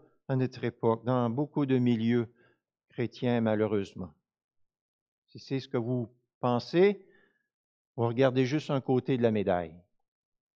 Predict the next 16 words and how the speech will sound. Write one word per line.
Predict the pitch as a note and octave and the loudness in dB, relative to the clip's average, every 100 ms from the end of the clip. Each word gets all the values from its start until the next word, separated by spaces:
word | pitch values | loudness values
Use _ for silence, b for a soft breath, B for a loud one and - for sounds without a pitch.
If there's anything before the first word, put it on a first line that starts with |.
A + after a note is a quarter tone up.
| _ _ _ _ | _ _ _ _
C'est | - - D3 | -8 0 2
vrai | C3+ C#3 D#3+ G#3+ A#3 - - _ _ _ _ _ - _ _ _ - | 4 4 6 4 2 -6 -20 _ _ _ _ _ -20 _ _ _ -4
que | A#2+ | 2
la | C3 C3+ | 6 6
loi | C#3+ D3+ F#3+ A3+ - _ _ _ _ _ _ _ _ _ _ _ - | 6 6 6 4 -2 _ _ _ _ _ _ _ _ _ _ _ 2
nous | D#3+ | 4
pousse | D3+ D#3+ A3 A3 A3+ - - - _ _ _ _ - | 4 0 4 4 4 -4 -16 -20 _ _ _ _ -4
à | C3 | 0
Jésus-Christ | B2+ E3+ D3+ B2 C#3+ D3 - - _ _ _ - | 2 0 0 -4 -4 -4 -6 -20 _ _ _ -8
pour | A#2 C3 | 0 0
être | - B2+ | 0 -6
sauvés. | - B2+ A#2 C3+ F3 - _ _ _ _ _ | -2 0 0 0 -2 -8 _ _ _ _ _
Nous | B2 D#3 G3+ A3 A3+ _ _ _ - | 4 6 6 4 -2 _ _ _ -2
ne | B2+ | -2
pouvons | C#3 C3+ C3+ | 2 2 4
pas | B2+ D3 C3+ | 6 4 2